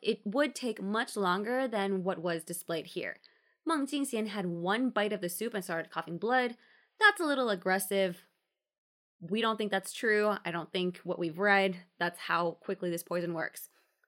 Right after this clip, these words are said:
But of course, for story purposes, they needed to, uh, have her start coughing up blood before the son actually, you know, ingested any of this poison. Also,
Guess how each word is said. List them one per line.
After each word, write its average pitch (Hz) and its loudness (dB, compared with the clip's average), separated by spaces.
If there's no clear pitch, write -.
But 294 4
of 320 2
course, 226 2
for 202 -6
story 180 0
purposes, 165 -4
they 190 4
needed 175 2
to, 185 2
uh, 156 4
have 214 10
her 196 4
start 196 0
coughing 190 2
up 160 -2
blood 185 4
before 175 0
the 165 -4
son 170 -2
actually, 160 -4
you 175 -6
know, 165 -4
ingested 175 -4
any 160 -6
of - -12
this - -8
poison. - -8
Also, 311 2